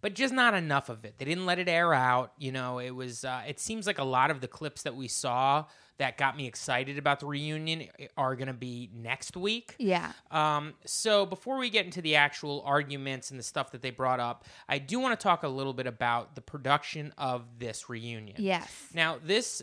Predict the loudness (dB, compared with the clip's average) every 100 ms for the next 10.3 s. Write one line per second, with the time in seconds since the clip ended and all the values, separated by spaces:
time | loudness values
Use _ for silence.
0 | -2 2 2 0 0 2 2 0 -2 -4
1 | -2 0 0 -2 -6 -12 -6 -2 2 2
2 | 2 2 0 -2 -8 _ _ _ -8 -4
3 | -2 -4 -2 4 4 4 -2 -8 -10 -8
4 | -4 -2 -2 -6 -8 -8 -8 -8 -8 -4
5 | -4 -2 -2 2 4 4 4 2 4 4
6 | 2 2 2 0 -2 -8 0 0 2 -2
7 | -2 -2 0 -2 -4 -8 -6 -6 -10 -8
8 | -4 0 -2 -4 _ _ -6 -2 -2 -2
9 | -4 -4 0 0 2 0 0 0 -2 -2
10 | -6 -8